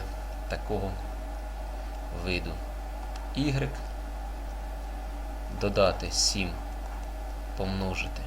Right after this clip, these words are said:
І оскільки цей дріб є оберненим, то оберненим до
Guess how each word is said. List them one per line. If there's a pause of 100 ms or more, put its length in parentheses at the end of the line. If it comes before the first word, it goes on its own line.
(840)
І
оскільки
цей
дріб
є
оберненим, (140)
то
оберненим
до